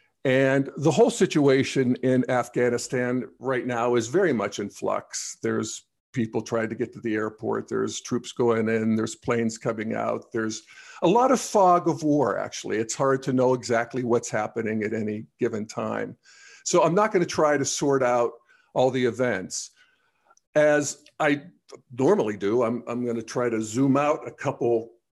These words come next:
clicks in the Google map here and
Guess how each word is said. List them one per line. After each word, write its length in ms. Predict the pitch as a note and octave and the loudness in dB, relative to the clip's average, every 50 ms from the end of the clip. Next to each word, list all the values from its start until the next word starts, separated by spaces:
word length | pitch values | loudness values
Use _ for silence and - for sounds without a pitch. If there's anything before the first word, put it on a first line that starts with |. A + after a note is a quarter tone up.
| _ - | _ -6
clicks 420 | - D#3 C3+ B2+ - - - - | -2 -2 -2 -2 -2 -6 -4 -2
in 180 | D3 C3+ B2+ A#2+ | 0 0 0 2
the 320 | A#2+ A2+ A2+ A2+ A2+ - - A#2 | 2 0 0 -2 -4 -6 -4 -2
Google 300 | C3+ C3+ B2 C3 A#2+ A#2 | 0 0 0 0 0 2
map 340 | A#2 A#2 A#2 A2+ A2 - | 2 0 0 -2 -4 -4
here 360 | - A2+ G2+ G2+ G#2 A2+ A2+ - _ _ _ _ - - _ _ _ _ _ _ - | -4 -2 0 0 -2 -2 -6 -10 _ _ _ _ -20 -20 _ _ _ _ _ _ 0
and 440 | C3 B2+ C3 B2+ B2+ C3 C3+ A#2+ | 2 4 4 4 4 2 2 0